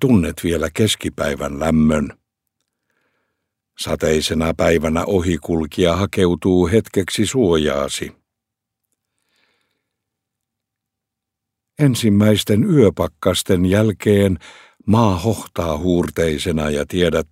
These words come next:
valmistautua talven kylmään ja pyryihin. Talviaikaan kuuluu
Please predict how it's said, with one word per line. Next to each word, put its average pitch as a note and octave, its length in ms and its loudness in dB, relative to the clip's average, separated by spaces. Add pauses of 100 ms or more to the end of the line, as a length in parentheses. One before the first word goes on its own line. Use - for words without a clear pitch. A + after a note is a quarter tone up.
(100)
valmistautua D#2+ 840 -4 (120)
talven D#2+ 500 -4
kylmään D#2 680 -4 (420)
ja E2 100 -8
pyryihin. D2+ 880 -8 (3000)
Talviaikaan F2 960 0
kuuluu F#2 680 4